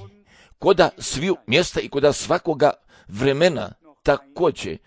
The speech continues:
pa imamo nekoliko, pa koji priznavaju lioznom zajedništvu, koji pripadaju koda zajedništva vjere također, ali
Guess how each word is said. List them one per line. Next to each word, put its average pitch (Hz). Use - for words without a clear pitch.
pa 120
imamo 151
nekoliko, 143
pa 147
koji 113
priznavaju 151
lioznom 156
zajedništvu, 139
koji 165
pripadaju 151
koda 156
zajedništva 156
vjere 104
također, 135
ali 127